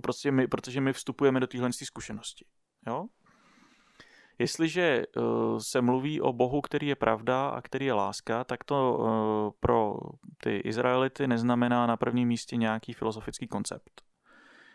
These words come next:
ale znamená to nějakou zkušenost, kterou s Bohem udělali. Bůh je pravdivý, znamená, že když něco říká, tak to tak je a není důvod o tom pochybovat. Když něco slíbí, tak to dodrží. I když my se na to vykašleme, tak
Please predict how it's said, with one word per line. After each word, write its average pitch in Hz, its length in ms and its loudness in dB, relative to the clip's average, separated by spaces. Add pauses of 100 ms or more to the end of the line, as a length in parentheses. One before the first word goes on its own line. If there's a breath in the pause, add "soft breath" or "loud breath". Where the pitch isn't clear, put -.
ale 120 140 2
znamená 127 320 4
to 131 100 -8
nějakou 131 280 4
zkušenost, 113 540 -2
kterou 107 200 -4
s - 80 -10
Bohem 107 260 -8
udělali. - 380 -14 (1120 soft breath)
Bůh 143 180 -4
je 143 60 0
pravdivý, 160 760 -4 (380 soft breath)
znamená, 127 720 2 (400 soft breath)
že 123 100 -4
když 120 200 -8
něco 131 240 -2
říká, 110 640 -4 (180)
tak - 120 -4
to - 100 -2
tak - 240 -4
je 107 280 2
a 113 140 -2
není 117 260 2
důvod 113 340 -2
o 123 60 -4
tom 113 180 -2
pochybovat. - 540 -2 (560 soft breath)
Když - 160 -10
něco 135 220 -2
slíbí, 104 580 -4
tak - 160 -8
to 147 120 0
dodrží. 117 500 2
I - 140 -6
když 123 180 -4
my 123 100 4
se - 120 -2
na 135 80 0
to 139 140 0
vykašleme, 107 580 -4
tak - 140 -4